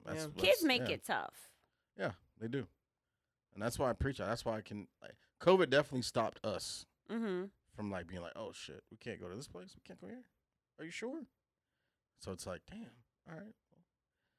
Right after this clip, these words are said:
Speaker 1: 'Cause we do travel a lot. That's, that's the one, the fun part about it. Like, we traveled a whole bunch, but covid stopped us and it made us, it made me more busy.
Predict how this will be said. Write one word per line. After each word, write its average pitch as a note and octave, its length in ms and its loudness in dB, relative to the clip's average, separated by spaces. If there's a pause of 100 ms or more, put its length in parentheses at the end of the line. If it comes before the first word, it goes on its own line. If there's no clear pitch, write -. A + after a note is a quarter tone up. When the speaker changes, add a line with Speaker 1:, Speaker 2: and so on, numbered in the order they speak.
(180)
Speaker 1:
'Cause B2 140 -4
we D3 60 4
do G#3 100 6
travel F#2+ 300 4
a F2 60 -2
lot. E2+ 220 -4 (100)
That's, - 200 -4
that's A2 360 2
the G#2 80 -4
one, G2+ 440 -2
the F#2+ 140 -6
fun G#2+ 220 -2
part A#2 220 0
about E2 180 -6
it. - 160 -12
Like, D2+ 100 -8
we F#2+ 100 -10
traveled F#2+ 280 -6
a E2+ 40 -10
whole F#2+ 140 -6
bunch, G2+ 340 -6
but F2 140 -12 (1300)
covid B2+ 280 -2
stopped A2+ 340 0
us A2+ 220 -2
and G2 140 -6
it G2 40 -4
made G#2 220 0
us, G2+ 240 -4 (300)
it A#2+ 120 -2
made C#3 200 6
me C3+ 140 6
more A#2 240 2
busy. F#2 400 -4